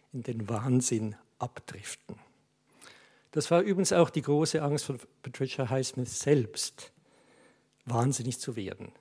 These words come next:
Die trieb sie wirklich ihr Leben lang um. Im Film Le Cri du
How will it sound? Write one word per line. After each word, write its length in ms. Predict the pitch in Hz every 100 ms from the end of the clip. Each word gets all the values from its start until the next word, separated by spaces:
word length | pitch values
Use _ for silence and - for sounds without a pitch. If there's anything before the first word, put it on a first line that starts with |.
| -
Die 100 | 135
trieb 280 | - 160 156
sie 160 | 151
wirklich 380 | 139 147 156 147
ihr 120 | 151
Leben 460 | 123 123 131 147 147
lang 320 | 123 120 123 -
um. 280 | 123 101 - - - _ _ _ _ - - - - - - - -
Im 140 | 151
Film 480 | - 190 202 202 208 - _ _
Le 180 | 160 151
Cri 280 | 151 - 185
du 160 | 135